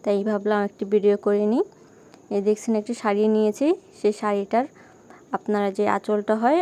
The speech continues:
আঁচলটার থেকে প্রায় বিয়াল্লিশ ইঞ্চি নিলেই যথেষ্ট আঁচলের জন্য। এই দেখছেন যে বিয়াল্লিশ, এ-, এক এক মেপে নেবেন আপনারা, বিয়াল্লিশ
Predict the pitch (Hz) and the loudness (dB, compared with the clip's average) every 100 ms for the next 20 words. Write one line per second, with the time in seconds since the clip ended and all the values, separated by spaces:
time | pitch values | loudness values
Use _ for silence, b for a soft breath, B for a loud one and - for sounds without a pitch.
0 | - - - 202 208 208 214 214 - 302 | 0 -2 -2 -4 0 -2 -2 -8 -2 -2
1 | 349 - 214 233 339 B B B - 220 | -2 -2 0 0 -2 B B B -10 -4
2 | 214 220 202 196 214 - 214 208 233 359 | 2 2 2 0 -2 -2 -2 0 -2 -4
3 | - - - - - - - - B - | -8 -20 -20 -20 -20 -20 -20 -20 B -4
4 | 214 214 240 285 240 - 214 - 247 233 | 2 4 4 2 -2 -2 -10 -4 0 2
5 | 208 208 208 208 208 208 208 320 - B | 2 -2 -6 -4 -2 0 0 -2 -6 B
6 | B B B - - 208 202 214 - 226 | B B B -20 -14 -10 -6 -8 -4 -2
7 | 220 208 214 202 202 269 - 202 - - | -2 0 0 0 0 -2 -2 -4 -4 -4
8 | 208 226 220 226 220 220 226 220 233 233 | -4 -4 -6 -2 -2 -2 -2 0 -2 -2
9 | - 240 240 226 226 240 | -2 -4 -2 0 0 -2